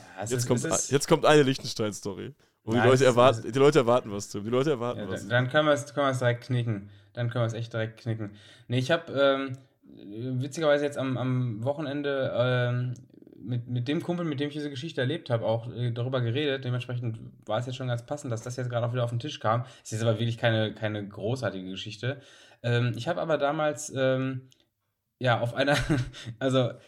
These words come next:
Speaker 1: ich sag mal so, er hatte Geschäftsreise und hat mich eingeladen, die ganze Tour mitzubegleiten. Dementsprechend, äh, waren wir dann quasi auf seine, seine, äh, seine Firmenkosten in Liechtenstein für ein, zwei Tage.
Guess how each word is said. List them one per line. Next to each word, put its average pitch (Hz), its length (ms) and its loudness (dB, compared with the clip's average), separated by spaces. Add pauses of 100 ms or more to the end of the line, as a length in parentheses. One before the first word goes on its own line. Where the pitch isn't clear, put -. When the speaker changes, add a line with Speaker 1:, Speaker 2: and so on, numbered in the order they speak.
(100)
Speaker 1:
ich 143 100 -8
sag 160 80 0
mal 165 100 0
so, 143 60 0
er 185 220 4
hatte 170 160 -4
Geschäftsreise 180 760 0
und 151 80 -4
hat 151 120 0
mich 143 140 -8
eingeladen, 139 520 0
die 131 140 -2
ganze 127 300 -4
Tour 120 220 -2
mitzubegleiten. 135 720 -4
Dementsprechend, 127 640 -4
äh, 113 320 -2
waren 120 140 2
wir 127 80 0
dann 117 140 0
quasi 123 280 -2
auf 113 300 -4
seine, 113 540 -4
seine, 107 600 -8
äh, 104 60 -8
seine 123 200 0
Firmenkosten 131 720 -4
in 117 120 -2
Liechtenstein 160 520 -4
für - 180 -12
ein, 131 180 -6
zwei 139 180 -4
Tage. 139 440 -4